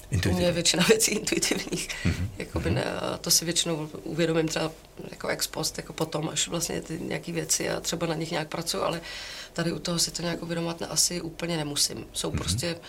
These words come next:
Speaker 2: období, kdy, eh, jsem třeba vůbec nemám chuť něco jako vyjadřovat, nebo nemám vůbec chuť, mám chuť si někam zašít a prostě být
Speaker 1: Mhm.
Speaker 2: někde na samotě u lesa
Speaker 1: Mhm.
Speaker 2: a,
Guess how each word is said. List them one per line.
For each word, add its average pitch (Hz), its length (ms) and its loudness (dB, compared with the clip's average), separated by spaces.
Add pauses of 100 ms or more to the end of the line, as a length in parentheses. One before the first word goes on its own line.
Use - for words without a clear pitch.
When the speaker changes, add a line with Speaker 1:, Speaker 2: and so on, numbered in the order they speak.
(320)
Speaker 2:
období, 165 520 0 (100)
kdy, 160 320 0 (1160)
eh, 165 40 2
jsem 160 280 4
třeba 170 240 4
vůbec 170 320 2
nemám 170 260 0
chuť - 320 0 (100)
něco 151 300 2
jako 147 180 -2
vyjadřovat, 147 480 -4
nebo 147 180 -4
nemám 143 240 -4
vůbec 147 300 -4
chuť, - 160 -2
mám 139 180 -2
chuť - 220 -6
si - 100 0
někam 151 240 0
zašít 147 480 2
a 147 40 0
prostě 151 280 0
být 156 140 0
Speaker 1:
Mhm. 156 40 -2
Speaker 2:
někde 151 180 -2
na 147 100 0
samotě 175 460 4
u 170 140 -2
lesa 170 240 4
Speaker 1:
Mhm. 143 120 2
Speaker 2:
a, 151 160 -2